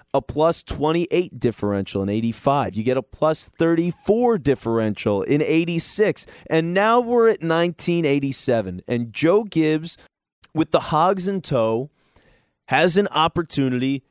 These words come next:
to really make a splash in the N F L. Because in eighty-six, they make it to the conference championship game, and they end up losing to the New York Giants. So in nineteen eighty-seven,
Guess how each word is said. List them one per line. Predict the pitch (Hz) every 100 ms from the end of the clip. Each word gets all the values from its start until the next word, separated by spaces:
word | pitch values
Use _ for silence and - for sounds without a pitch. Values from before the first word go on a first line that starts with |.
| -
to | 151 151
really | 127 175 202 202 208 208 _ -
make | 131 147 156 151 - _ _
a | 107 107
splash | - - - 123 135 139 - - _
in | 131
the | 135 127
N | 127
F | -
L. | 127
Because | 113 147 165
in | 170
eighty-six, | 185 220 175 - 277 240 - - -
they | 180 196
make | 202
it | -
to | 202
the | 170
conference | 180 147 151 143
championship | - 202 220 196 135 - 107
game, | 104 92 82 _ _ _
and | 123
they | 147
end | 120 120
up | 110
losing | 113 104 107
to | 110
the | 110
New | 98
York | 95 98
Giants. | - 156 180 90 - - -
So | - - 160
in | 156
nineteen | 160 165 - 165
eighty-seven, | 151 143 139 196 214 175